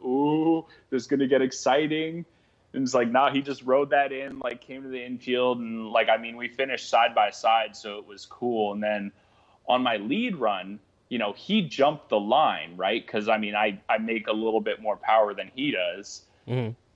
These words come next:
Speaker 1: And I, it was everything I could do to get in front of him, 'cause I was just like, y-, like, first gear is absolutely useless. Second gear, just wop, wop, wop, wop, wop, wop, wop, wop. And there, there's nothing I could do. Threw it in third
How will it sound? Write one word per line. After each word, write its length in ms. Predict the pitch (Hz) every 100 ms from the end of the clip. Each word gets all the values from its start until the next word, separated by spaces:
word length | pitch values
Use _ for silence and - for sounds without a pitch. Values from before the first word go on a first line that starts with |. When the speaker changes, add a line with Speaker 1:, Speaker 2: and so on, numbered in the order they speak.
| _ 120
Speaker 1:
And 560 | 123 120 123 113 107 - _ -
I, 140 | 147 - _
it 140 | 147 147
was 220 | - -
everything 500 | 131 143 165 151 165 151
I 140 | 131
could 260 | 123 117 98
do 240 | 117 120
to 180 | 117 117
get 320 | 107 113 -
in 140 | 110
front 300 | 104 - 110 101
of 100 | 95
him, 200 | 90 90
'cause 180 | 117 107
I 100 | 113
was 200 | 113 107
just 180 | 110 123
like, 320 | 107 98 - _ _ _ -
y-, 160 | 139 131
like, 300 | 139 117 -
first 300 | 190 180 -
gear 220 | 151 139
is 100 | 120
absolutely 540 | 117 123 - 123 113 110
useless. 560 | 120 123 - 101 107
Second 420 | - 135 135 131
gear, 240 | 120 127 117
just 220 | 113 117
wop, 360 | 180 226 127 135
wop, 320 | 220 226 -
wop, 240 | 202 220
wop, 200 | 208 220
wop, 200 | 226 175
wop, 240 | 170 214 214
wop, 120 | 214
wop. 260 | 220 - _ _ _
And 100 | 143
there, 180 | 151 151
there's 280 | 147 143 151
nothing 260 | 165 165 156
I 100 | 143
could 160 | 139
do. 160 | 139 147
Threw 300 | 143 170 175
it 100 | -
in 120 | 139
third 500 | - 139 165 180